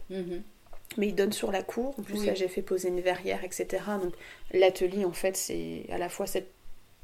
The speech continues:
Speaker 2: petite partie plus l'extérieur,
Speaker 1: L'extérieur, ouais.
Speaker 2: qui fait tout le temps
Speaker 1: Ouais,
Speaker 2: beau dans
Speaker 1: c'est
Speaker 2: le
Speaker 1: clair.
Speaker 2: Gard.
Speaker 1: Tu peux être dehors
Speaker 2: <laughs> On
Speaker 1: tout le
Speaker 2: pourrait
Speaker 1: temps.
Speaker 2: être dehors.
Speaker 1: <laughs>
Speaker 2: Et, euh, je me suis dit, bon, bah voilà, j'ai pas les moyens d'avoir une maison secondaire,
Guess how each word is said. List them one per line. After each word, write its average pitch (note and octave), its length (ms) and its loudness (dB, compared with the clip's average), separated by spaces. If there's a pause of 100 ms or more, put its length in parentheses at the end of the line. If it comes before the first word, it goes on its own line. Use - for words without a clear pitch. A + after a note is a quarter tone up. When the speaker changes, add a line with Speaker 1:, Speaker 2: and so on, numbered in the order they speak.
(120)
Speaker 2:
petite A3 320 4
partie A3 460 2
plus - 320 -2
l'extérieur, G3 580 4
Speaker 1:
L'extérieur, F4+ 260 2 (140)
ouais. E3+ 120 -4
Speaker 2:
qui - 120 -14
fait G3 140 -6
tout - 140 -4
le - 60 -10
temps G3 180 -2
Speaker 1:
Ouais, G3+ 200 12
Speaker 2:
beau G#3+ 60 12
dans G3 140 4
Speaker 1:
c'est F#3 120 4
Speaker 2:
le F#3+ 40 -6
Speaker 1:
clair. C#4+ 320 8
Speaker 2:
Gard. - 160 8 (120)
Speaker 1:
Tu E4 140 12
peux E4+ 100 8
être D#4 360 8
dehors F#3+ 320 12
Speaker 2:
<laughs> - 60 -6
On C#4 60 8
Speaker 1:
tout C4 80 8
le - 40 -4
Speaker 2:
pourrait C4+ 160 10
Speaker 1:
temps. A3+ 280 12
Speaker 2:
être G#3 40 2
dehors. A3+ 400 12 (280)
Speaker 1:
<laughs> - 280 -10
Speaker 2:
Et, A3+ 240 12
euh, F#3+ 340 8
je F#3 100 0
me G3 80 2
suis F#3+ 180 -4
dit, A#3 180 0
bon, B3 120 4
bah F#3 100 4
voilà, A3 300 4
j'ai - 120 -8
pas B3+ 200 8
les C4+ 100 8
moyens A3+ 400 6
d'avoir F#3+ 260 0
une F#3+ 100 0
maison G#3 280 2
secondaire, G3 640 2